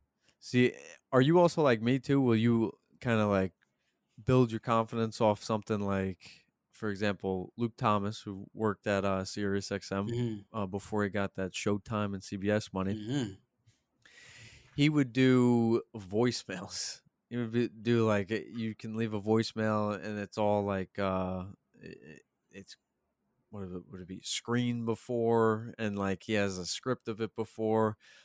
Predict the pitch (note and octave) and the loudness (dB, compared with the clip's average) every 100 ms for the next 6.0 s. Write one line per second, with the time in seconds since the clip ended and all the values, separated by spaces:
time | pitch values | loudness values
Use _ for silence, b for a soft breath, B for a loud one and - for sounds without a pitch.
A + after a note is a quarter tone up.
0 | b G#2+ G2+ G#2 B2 A#2 G#2+ G2+ F#2 G2+ | b -4 -2 -2 -4 -4 -6 -6 0 2
1 | A2+ A2+ A#2 A2+ A2 A2+ F#2 A#2 A2 G2+ | 4 2 -2 -4 -8 -8 -6 -6 -4 0
2 | G2 F#2 F#2 - A2 - A#2+ A2+ A2+ A2 | -2 -2 -8 -2 -2 0 0 2 2 -2
3 | G#2 A2+ A2 G#2+ G#2+ G#2+ - A2+ A2 A2+ | -4 0 2 2 -2 -6 -4 0 0 -2
4 | G2+ A#2 F#2+ - A2 G#2 - G2 G2+ G2+ | -4 -4 -4 -10 -6 -4 -4 -6 -6 -2
5 | A2 A2+ A2 G2+ - A#2 A2 A#2+ A2+ | -2 0 -2 -4 -6 -4 -4 2 2